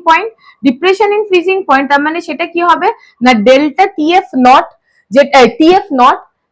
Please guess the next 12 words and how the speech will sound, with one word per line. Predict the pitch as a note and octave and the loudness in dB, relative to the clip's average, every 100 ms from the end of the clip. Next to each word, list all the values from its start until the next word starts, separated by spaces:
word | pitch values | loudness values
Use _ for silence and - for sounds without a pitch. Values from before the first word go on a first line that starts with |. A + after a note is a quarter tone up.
| B3+ | -2
যেটা | C4+ E4 | 2 2
হচ্ছে | E4+ F#4+ F#4 | 0 -4 -4
freezing | D#4 B3 D#4 D#4+ | -4 -4 -6 -2
point | E4 E4 D4 | -2 0 0
of | B3 C4 | 0 -2
the | A4 - _ _ - | -2 -4 _ _ -2
pure | C4+ C4+ G4 - _ _ _ _ _ - | 2 4 2 -4 _ _ _ _ _ 0
solvent | C4+ C4+ D4 A#3+ A#3+ E3+ - _ _ _ G#3 A#3 | 2 4 2 2 2 0 -12 _ _ _ -4 0
minus | B3+ E4 D4 D#3 _ _ _ - | 2 2 0 -4 _ _ _ -2
freezing | C4+ A#3+ D4 C4 | 0 0 -2 -2
point | C#4+ C#4 | 0 0
of | A#3 | 0